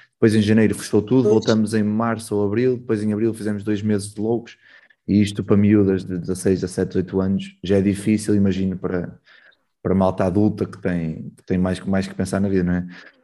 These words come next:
Speaker 1: Mas pronto, Márcia, e uma das coisas, como estávamos a falar em off há bocado, durante esse teu trajeto todo, uma das coisas que sempre fa-, foi falado e reconhecido no teu jogo, para além de ser sempre muito ofensiva, muito vertical com a bola na mão, ou seja, não, não seja aquelas jogadoras que,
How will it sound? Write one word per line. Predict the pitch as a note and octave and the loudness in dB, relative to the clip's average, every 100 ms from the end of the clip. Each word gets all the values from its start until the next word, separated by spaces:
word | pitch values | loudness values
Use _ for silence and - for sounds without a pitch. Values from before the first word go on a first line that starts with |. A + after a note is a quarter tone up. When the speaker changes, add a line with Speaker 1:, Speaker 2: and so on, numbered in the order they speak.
| _ | _
Speaker 1:
Mas | B2 | -2
pronto, | B2 A#2+ | 0 0
Márcia, | B2 G#2+ - | 2 0 2
e | C3+ C#3 - - - | 4 4 2 -6 -4
uma | C3+ C#3+ | 0 2
das | C#3 C#3 | 2 2
coisas, | B2+ A2+ A2 | 0 0 -2
como | A#2 A2 | -4 -2
estávamos | A2 G#2+ G2+ | 0 0 -2
a | G#2+ | -4
falar | G#2 G#2 | -2 -2
em | G2+ F#2+ | 0 -2
off | F#2 G#2 | -2 -4
há | |
bocado, | F2+ G2 F#2+ G2+ A2+ - - _ | -4 0 0 0 -6 -12 -20 _
durante | F#2 G#2 A2 G#2+ | 2 4 4 2
esse | G#2 | 0
teu | G#2+ | 0
trajeto | G#2 G2+ G#2 G2+ | 0 2 0 -2
todo, | - G#2 G#2+ A2 - | 0 2 2 -4 -8
uma | - A2 | -6 -2
das | A2+ A2+ | -2 0
coisas | - G#2 G2 | 2 2 0
que | - | -6
sempre | - B2 G#2+ - | 0 0 0 -2
fa-, | A2+ G#2+ - | -2 -2 -4
foi | - G#2+ G2 F#2 - _ _ _ _ _ | 0 2 2 -2 -12 _ _ _ _ _
falado | G#2 G#2 G#2 G2+ | 2 4 2 0
e | |
reconhecido | - - G#2 G2+ G#2+ G2 G2 | -2 -2 -4 -2 -2 0 0
no | G#2 | -2
teu | G2 G2+ | 0 -2
jogo, | F#2+ G#2 A2 A#2+ B2 - _ _ _ _ _ _ _ - | 0 0 0 -2 -8 -14 _ _ _ _ _ _ _ -10
para | - G2+ | 0 4
além | G#2+ G#2+ | 4 4
de | - | 2
ser | G2+ | -2
sempre | - G2+ F#2 | -2 -2 0
muito | G#2+ G2+ | -2 -2
ofensiva, | G2 G2 - G2 | -4 -6 -4 -2
muito | F#2+ G2+ G2 | 0 -2 -2
vertical | G2 - - F#2 | -6 -6 -4 -4
com | - | -2
a | F#2 | 0
bola | F2+ F2+ | 0 2
na | |
mão, | F2+ F2 | 0 0
ou | - - _ _ _ _ _ - | -4 -12 _ _ _ _ _ -6
seja, | E2+ F2+ | -2 0
não, | F#2 F2+ F2+ F2+ | 0 0 0 0
não | F#2 | -2
seja | F2 F#2 | -4 -4
aquelas | F#2 F#2 F2 | -2 -2 -2
jogadoras | F#2 F#2+ F#2+ - | 0 0 -2 -4
que, | - F#2 F2+ F2+ | -4 0 0 -2